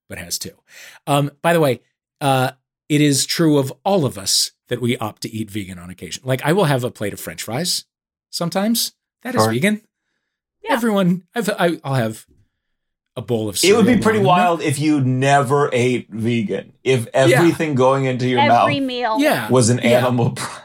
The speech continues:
Speaker 1: <laughs> Was an animal product
Speaker 3: Meat,
Speaker 1: at all times.
Speaker 3: cheese, lard, fat.
Speaker 1: Always.
Speaker 3: Everything.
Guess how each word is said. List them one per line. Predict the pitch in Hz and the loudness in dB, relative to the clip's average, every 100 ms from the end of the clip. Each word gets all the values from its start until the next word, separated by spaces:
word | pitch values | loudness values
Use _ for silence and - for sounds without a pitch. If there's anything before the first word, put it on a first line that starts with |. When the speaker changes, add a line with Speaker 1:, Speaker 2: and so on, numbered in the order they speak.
| - | -6
Speaker 1:
<laughs> | 165 | 0
Was | 165 - | 2 2
an | 143 | 2
animal | 147 131 277 - | -2 -2 -2 -2
product | 262 269 | 0 2
Speaker 3:
Meat, | 311 349 - | 2 0 -2
Speaker 1:
at | 151 147 135 | -2 0 0
all | 123 | -2
times. | - 113 | -2 0
Speaker 3:
cheese, | 311 285 277 277 269 - - _ _ _ | 0 0 -2 -4 -6 -12 -20 _ _ _
lard, | 220 214 220 208 214 214 - _ _ _ | -6 -2 0 -2 -6 -10 -18 _ _ _
fat. | 226 202 135 | -4 0 2
Speaker 1:
Always. | 131 117 98 - - | 2 0 -4 -6 -2
Speaker 3:
Everything. | 247 - | -2 -2